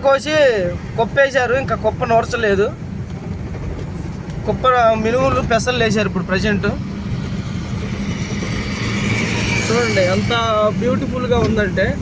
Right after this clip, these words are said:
బందర్కి ఇది రోడ్డే కాదండి, రోడ్డుతో పాటు మనకి బీచ్లు కూడా చాలా,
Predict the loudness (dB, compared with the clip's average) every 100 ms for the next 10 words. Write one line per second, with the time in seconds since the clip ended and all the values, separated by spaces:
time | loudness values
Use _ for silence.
0 | -4 -4 -2 0 2 2 2 2 2 2
1 | 2 2 0 0 0 0 4 4 4 2
2 | 2 2 4 2 2 0 2 2 2 0
3 | 2 2 2 0 2 4 6 4 2 -2
4 | -4 -2 0 0 0 0 0 0 -2 -2
5 | 0 0 2 2 2 2 0 -2 -6 -8
6 | -6 0 2 2 2